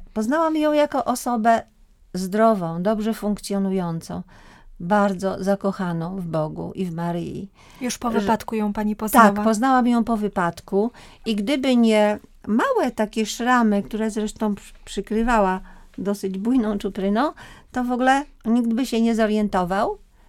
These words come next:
Speaker 1: że miała taki wypadek. Rozmawiałam zresztą, y, y, z jej mamą. Opowiadam tutaj w dużym skrócie, bo te rozmowy z Bogiem, y, były fascynujące, ale z tych rozmów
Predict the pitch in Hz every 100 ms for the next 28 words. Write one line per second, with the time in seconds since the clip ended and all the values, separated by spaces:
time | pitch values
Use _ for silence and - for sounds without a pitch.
0 | - 208 214 202 185 208 185 170 214 277
1 | 453 262 196 208 202 208 208 214 185 185
2 | 180 202 202 - - - - - 185 180
3 | 180 185 - 170 202 208 196 190 196 269
4 | 415 214 170 - 185 196 196 202 208 202
5 | 196 202 196 202 190 185 - 285 330 196
6 | 175 185 196 190 196 202 202 208 190 180
7 | 170 180 190 202 - - - - - 196
8 | 180 220 220 220 240 - 254 262 392 381
9 | 240 214 196 202 220 - 240 302 320 294